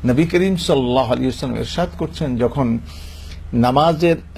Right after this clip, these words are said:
একামত দিয়ে নামাজ দাঁড়িয়ে যায়, তখন আর কোনো নামাজ নেই। অর্থাৎ ফরজ নামাজ জামাত যখন দাঁড়িয়ে যায়, তখন আর কোনো নামাজ নেই ইল্লাল মাকতুবা, শুধু ওই ফরজটা ছাড়া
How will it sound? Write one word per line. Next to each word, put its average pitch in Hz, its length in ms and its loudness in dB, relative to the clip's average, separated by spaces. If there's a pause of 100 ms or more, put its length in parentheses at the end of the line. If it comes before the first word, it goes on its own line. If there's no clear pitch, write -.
(220)
একামত 160 420 2
দিয়ে 147 180 0
নামাজ 143 320 0
দাঁড়িয়ে 131 400 2
যায়, 139 380 0 (100)
তখন 180 280 -4 (220)
আর 147 280 0
কোনো 151 260 -2
নামাজ 117 360 -2
নেই। 113 120 -2
অর্থাৎ 139 300 -2 (100)
ফরজ 160 260 2
নামাজ 180 360 -4
জামাত 147 340 0
যখন 156 220 -2
দাঁড়িয়ে 110 300 -2
যায়, 110 260 -2 (580)
তখন 196 300 0
আর 170 360 2 (140)
কোনো 208 500 -2
নামাজ 135 480 0
নেই 151 340 -2
ইল্লাল 180 400 2
মাকতুবা, 120 420 -2
শুধু 180 260 2
ওই 190 100 6
ফরজটা 127 480 -2
ছাড়া - 260 -6